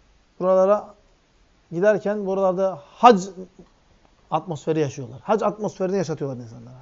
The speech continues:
Diyorlar ki ilim ehli, Mısır'da olan Bedevi türbesi, Kerbela'da olduğu söylenen Hüseyin'in radıyallahu anh'ın türbesi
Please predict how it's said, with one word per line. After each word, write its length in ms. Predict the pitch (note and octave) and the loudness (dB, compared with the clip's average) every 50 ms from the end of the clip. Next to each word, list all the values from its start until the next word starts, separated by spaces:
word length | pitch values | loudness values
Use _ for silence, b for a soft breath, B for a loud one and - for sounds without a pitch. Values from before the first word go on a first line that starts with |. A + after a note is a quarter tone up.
| _ _ - | _ _ -6
Diyorlar 260 | A#3 A3+ A3 G3+ F3 | -4 -2 -2 -2 -4
ki 200 | - - F#3 F#3+ - _ _ b b b b - | -4 -8 -8 -8 -10 _ _ b b b b -8
ilim 200 | D#3+ D#3 D3+ D3 | -8 -6 -6 -6
ehli, 220 | C3+ C#3+ E3+ G3 - b b b b b b b b b b _ _ _ | -8 -10 -10 -12 -16 b b b b b b b b b b _ _ _
Mısır'da 400 | - F#3+ G3+ G3 - G3 F3+ F3+ | -4 -4 -2 0 0 0 2 2
olan 300 | F#3 F3+ F3 F#3+ G#3+ G#3+ - _ _ _ _ _ _ _ _ - | 2 2 2 2 -2 -2 -8 _ _ _ _ _ _ _ _ 0
Bedevi 400 | - E3+ D#3+ E3 D3+ C3 B2 G#2+ F#2 - _ _ _ _ _ _ _ _ _ _ _ _ _ _ | 0 2 2 2 0 0 -2 -8 -12 -18 _ _ _ _ _ _ _ _ _ _ _ _ _ _
türbesi, 500 | - C#3+ C3 B2 B2 A2 - D3+ D#3+ - _ _ _ _ _ _ _ _ _ _ _ _ _ _ _ _ - - - _ _ - - - - - - - - - | -8 -8 -6 -6 -8 -10 -10 -14 -16 -16 _ _ _ _ _ _ _ _ _ _ _ _ _ _ _ _ -20 -20 -20 _ _ -20 -20 -20 -20 -20 -20 -20 -20 -8
Kerbela'da 840 | - - G3 G3 F#3 F#3 F#3+ F#3+ F#3 F#3 F3+ E3+ F#3 F3+ E3+ E3 - - _ _ _ - | 0 2 2 4 4 4 4 6 6 6 6 6 4 2 2 0 -10 -20 _ _ _ -2
olduğu 340 | D#3+ D#3+ D#3 D#3 E3 D#3+ | -2 0 0 0 -2 -2
söylenen 560 | D3 - D3+ D3+ D3 C#3+ C#3+ D3 C#3+ C3+ C3 B2+ - _ _ - | -2 0 -2 -2 0 -2 -4 -4 -4 -6 -8 -10 -16 _ _ -12
Hüseyin'in 520 | D3+ C3+ - D#3 D3+ D3+ D3 C#3 C3 A#2+ - _ _ _ _ _ _ _ _ _ _ _ _ _ _ _ _ - - | -10 -4 -2 -2 0 0 -2 -4 -6 -8 -12 _ _ _ _ _ _ _ _ _ _ _ _ _ _ _ _ -10 -6
radıyallahu 460 | C#3 C#3 C#3 C#3 C#3 C#3 C3+ C3 B2 | -6 -2 -2 -2 -2 -2 -4 -6 -6
anh'ın 220 | C3 B2+ B2+ A#2+ | -6 -8 -8 -10
türbesi 500 | A2+ - C3 B2+ B2 B2 A2+ - F#3 G#3+ | -12 -12 -12 -10 -10 -12 -10 -10 -10 -10